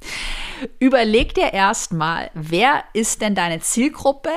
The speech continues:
was für ein Thema möchtest du bespielen und vor allem, was willst du zum Schluss verkaufen? Wenn du jetzt noch kein Produkt hast, dann kann das erstmal ein Einzelcoaching, eine Einzelberatung sein, das kann ein Mini-Produkt sein.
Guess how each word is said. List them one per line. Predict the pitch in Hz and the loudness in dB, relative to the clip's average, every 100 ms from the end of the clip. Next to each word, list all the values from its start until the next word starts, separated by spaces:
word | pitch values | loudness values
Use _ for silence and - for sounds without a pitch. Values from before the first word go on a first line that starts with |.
| 359 | -4
was | 151 170 - | 0 0 0
für | - 170 | -6 -6
ein | 127 - | -8 -6
Thema | 190 240 254 | -4 0 2
möchtest | 214 214 - 214 - | 2 -2 -4 -6 -6
du | |
bespielen | 180 185 - 190 185 185 | -6 -6 -6 -4 -2 -2
und | 185 165 | -4 -6
vor | - 156 - | -6 -4 -2
allem, | 175 233 233 | 0 -2 -4
was | 147 160 196 175 | 0 0 0 -4
willst | 156 170 - | -2 -2 -4
du | 185 | -6
zum | - 185 | -4 -4
Schluss | - 170 143 139 - | -4 -6 -6 -4 -6
verkaufen? | - - - - 190 214 147 104 - - - - - - | -10 -10 -4 2 2 2 -4 -10 -14 -20 -20 -20 -20 -4
Wenn | 170 247 | 2 2
du | 339 | 2
jetzt | 285 294 285 | 0 -2 -2
noch | 262 | -4
kein | - - 262 | -4 -4 -2
Produkt | 233 240 240 - | -2 -2 -4 -12
hast, | - - - - | -14 -14 -18 -4
dann | 196 196 | -2 -2
kann | - 170 214 | -2 -2 0
das | 269 - | -2 -4
erstmal | - 175 175 - 196 190 233 - | -4 -2 -2 -2 -2 -2 -2 -4
ein | 240 | -6
Einzelcoaching, | - 285 359 - 247 180 - 208 202 - 196 190 | -4 -4 -4 0 0 0 -4 -2 0 0 0 0
eine | 190 - | 0 -2
Einzelberatung | 208 262 - 226 226 208 208 220 214 | -2 -2 -2 -2 -2 2 2 2 -2
sein, | 208 208 | -2 -2
das | 190 - | -4 -4
kann | 196 | -6
ein | 196 202 190 | -4 -2 2
Mini-Produkt | 220 240 226 208 196 202 - | 2 2 0 -4 -4 -4 -6
sein. | - 180 180 185 | -2 2 2 0